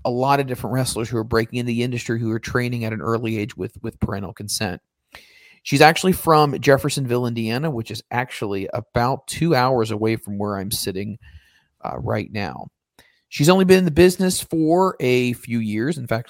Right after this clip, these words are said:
she debuted in two thousand and eighteen, but from all reports that I've heard,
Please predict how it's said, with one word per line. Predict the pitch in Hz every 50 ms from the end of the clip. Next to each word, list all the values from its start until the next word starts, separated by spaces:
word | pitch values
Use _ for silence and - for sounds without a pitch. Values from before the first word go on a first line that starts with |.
| 98 113
she | - - 110 107
debuted | 113 104 113 113 - - 120 190 208 160 131 156 160 170 - _ _ _ _ _ _ _
in | - 127 127
two | - - 131 131
thousand | - 123 120 120 120 113 117 110
and | 110 - -
eighteen, | 123 123 - - - - 127 120 127 131 147 151
but | 135 127 - 131 123 117 101 -
from | - - - 120 117 113 -
all | - - 131 131 131 143 151 151 156 135 127
reports | 135 127 127 - - - 113 120 120 - -
that | - 101
I've | 95 85 87 113 -
heard, | - - 107 80 64 64 69 -